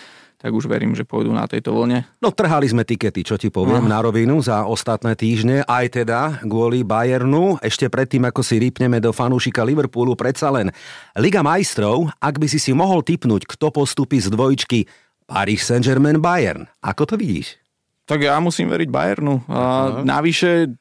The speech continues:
Speaker 1: hovorí sa teraz o tom, že Bayern je v nejakej kríze, ale keď sa človek pozrie na výsledky Paris Saint-Germain, tak to nie
Speaker 2: Vypadli
Speaker 1: je žiadna
Speaker 2: z
Speaker 1: hitparáda.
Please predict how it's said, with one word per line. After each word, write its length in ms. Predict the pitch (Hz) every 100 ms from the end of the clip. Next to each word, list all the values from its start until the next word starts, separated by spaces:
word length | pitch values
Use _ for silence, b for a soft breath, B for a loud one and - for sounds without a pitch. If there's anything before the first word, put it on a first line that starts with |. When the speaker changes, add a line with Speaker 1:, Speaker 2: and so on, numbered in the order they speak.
| _ -
Speaker 1:
hovorí 400 | 127 135 156 156
sa 160 | 143 131
teraz 240 | 156 123
o 80 | 131
tom, 160 | 143 120
že 80 |
Bayern 380 | 117 123 127 123
je 80 | 120
v 60 | 117
nejakej 260 | 123 123
kríze, 360 | 117 117 120 120
ale 100 | 127
keď 240 | 117 123 123
sa 40 |
človek 240 | - 123 113
pozrie 400 | 120 120 131 123
na 80 | 117
výsledky 400 | 117 131 - 110
Paris 400 | 120 120 117 127
Saint-Germain, 480 | 117 117 151 123
tak 240 | - 120 -
to 320 | 123 123 123 117
nie 160 | 139
Speaker 2:
Vypadli 180 | 139 -
Speaker 1:
je 80 | -
žiadna 280 | 131 147 131
Speaker 2:
z 40 | -
Speaker 1:
hitparáda. 180 | 123